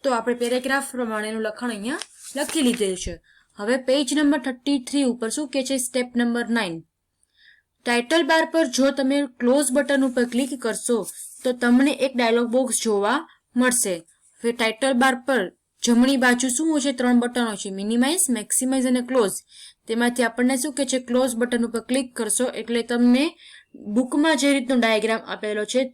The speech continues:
તે રીતનો એક ડાયલોગ બોક્સ આપણી સ્ક્રીન ઉપર જોવા મળશે.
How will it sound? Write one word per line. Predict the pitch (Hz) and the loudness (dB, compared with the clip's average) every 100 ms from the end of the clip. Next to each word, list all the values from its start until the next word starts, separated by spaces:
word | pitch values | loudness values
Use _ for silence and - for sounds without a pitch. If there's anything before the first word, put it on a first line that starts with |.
| - | -2
તે | 262 | 2
રીતનો | 254 240 - 240 247 - | 4 2 2 2 2 0
એક | 220 | -6
ડાયલોગ | 208 220 233 240 | -2 -2 0 0
બોક્સ | 240 269 247 | 0 0 -2
આપણી | 208 233 254 | -4 -2 -2
સ્ક્રીન | - 220 202 | -2 -6 -8
ઉપર | 190 233 320 - _ _ _ | -6 -6 -6 -8 _ _ _
જોવા | - 208 202 277 320 _ _ 233 | -2 0 2 0 -4 _ _ -2
મળશે. | 240 247 - 190 160 | 2 2 0 -2 -6